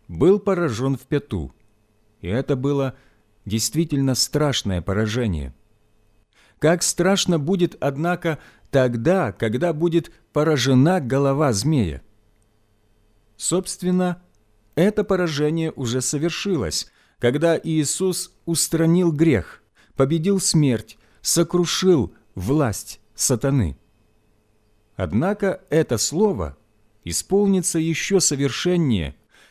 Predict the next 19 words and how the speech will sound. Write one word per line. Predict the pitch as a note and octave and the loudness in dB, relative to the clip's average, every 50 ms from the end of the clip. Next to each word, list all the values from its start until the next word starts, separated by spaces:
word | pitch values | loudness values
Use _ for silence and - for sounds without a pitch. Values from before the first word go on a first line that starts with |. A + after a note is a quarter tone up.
| _ _ | _ _
когда | - B2 C3 D#3 D#3+ G#3 A3 | 0 2 2 2 2 4 4
наш | G#3 F#3+ F#3+ F#3+ E3 D3 | 4 2 2 0 -2 -2
Господь | D#3 E3 C#3+ - - - - F3 F3+ E3+ - - _ _ _ _ _ _ - | -2 0 0 0 -2 0 2 2 2 2 0 -6 _ _ _ _ _ _ -4
придёт | C3 C3+ C3 A2+ F#2+ F#2 A#2+ D#3 F#3 F3+ - - - _ _ _ | -2 0 0 -2 0 0 2 2 2 2 0 -6 -20 _ _ _
для | - F2+ E2 F#2+ A2+ B2+ | -8 -4 -2 0 0 0
суда. | A#2 - - C3 A#2+ A#2+ G#2+ E2 C#2 C2 - _ _ _ _ _ _ _ _ _ _ _ _ _ _ _ _ _ _ _ _ _ _ _ _ | -2 -2 -2 -2 -2 -2 -2 -4 -4 -8 -14 _ _ _ _ _ _ _ _ _ _ _ _ _ _ _ _ _ _ _ _ _ _ _ _
Это | A#2 A#2+ B2 A#2 - B2 A#2 | 0 0 0 0 0 0 0
обетование | A2+ G#2+ A#2 A#2 B2 A2+ B2 D3+ E3 E3 E3 E3 E3+ D#3+ - _ _ _ - | 0 -2 -2 -2 -2 -2 0 0 0 0 0 0 -2 -2 -6 _ _ _ -6
предсказывает | - C3+ A#2+ - - - F#3 F#3 F3+ D3 C#3+ B2+ B2+ A#2 A2 - | -4 -4 -2 -4 -4 -2 0 0 0 0 0 0 0 0 0 0
нам, | C#3 D#3+ E3 E3+ F3 D#3+ - _ _ _ | 0 0 0 0 -2 -2 -6 _ _ _
что | - - - C3+ C3+ | -8 -4 -2 0 0
силы | B2 - - F#3+ G#3 G3+ F#3 E3 | 2 0 0 0 2 4 4 4
зла | B2+ A#2 B2+ D#3 F#3 F#3+ | 4 2 0 0 0 0
поражают | - - - C#3+ D3 D3 C#3+ C3 D#3 F#3 G3 F#3 F3+ - - | 0 0 0 0 2 2 0 0 2 2 4 4 4 2 2
нас | E3 E3 D#3+ D#3 - - - - _ - | 0 0 0 0 -2 -4 -8 -12 _ -8
в | - F#2 A#2 | -2 0 2
нашей | C#3 E3 F3+ F#3+ - - G#3 G#3 | 4 4 4 2 2 0 2 4
низменной | F3+ D#3+ D3+ E3+ D#3+ C#3+ C#3 D3+ D3 C#3+ C#3+ C#3+ C3+ | 4 4 4 4 2 2 0 0 0 0 -2 -2 -2
природе, | - D3 C3+ C3+ C3 B2 A2 G2 D#2+ D2 C#2+ C2 - | -2 0 0 0 2 0 0 -2 -2 -4 -6 -8 -10